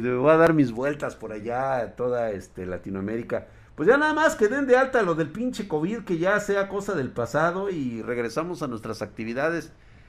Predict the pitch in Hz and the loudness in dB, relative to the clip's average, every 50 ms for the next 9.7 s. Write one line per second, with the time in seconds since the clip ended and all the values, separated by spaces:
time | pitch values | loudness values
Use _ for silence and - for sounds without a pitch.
0 | - - - - - 120 120 123 123 135 143 156 160 160 - - - 131 120 113 | -20 -20 -20 -12 -8 -6 -4 -2 2 4 6 6 6 4 0 0 0 0 0 2
1 | 110 117 - - 120 113 113 135 143 160 156 156 170 165 - 123 - - - 135 | 0 -2 -2 -2 -2 -2 0 0 0 0 2 0 -4 -6 -6 -12 -12 -6 -4 -2
2 | 143 165 175 175 - - - 135 139 156 160 147 139 139 143 151 151 165 160 - | -2 -2 -2 -4 -6 -6 -6 -2 -2 0 2 2 2 2 0 0 0 0 -4 0
3 | 139 123 117 113 110 110 107 104 101 101 101 101 98 95 98 - 135 143 151 156 | 2 4 6 6 6 4 2 2 0 0 0 0 -2 -4 -2 2 4 4 4 4
4 | 151 143 139 135 139 139 143 147 147 147 147 - - - - - - - - - | 4 2 0 0 2 2 2 2 2 -2 -4 -10 -18 -20 -20 -20 -20 -20 -20 -20
5 | - - - _ - _ - - 104 104 104 - - 104 101 98 - 107 104 117 | -20 -20 -20 _ -20 _ -8 -4 -4 -2 -4 -4 -6 -8 -10 -4 -2 0 0 0
6 | 131 135 131 131 135 127 - - - - 113 117 131 127 127 - 123 113 101 98 | -2 -2 -2 -2 -2 -2 -4 -8 -6 -4 -2 -2 -2 -2 -4 -4 -6 -8 -6 -8
7 | - 104 107 120 127 123 117 113 - 120 123 110 - - 113 117 117 113 - 113 | -8 -6 -6 -6 -6 -6 -6 -8 -8 -8 -8 -8 -8 -6 -6 -6 -6 -4 -6 -6
8 | 104 104 107 120 143 190 339 285 - - _ _ _ _ - - _ _ _ _ | -6 -6 -6 -4 -4 -4 -4 -4 -6 -12 _ _ _ _ -20 -20 _ _ _ _
9 | _ - - _ _ - - - 120 139 - - - | _ -20 -20 _ _ -10 -8 -6 -4 -6 -6 -8 -12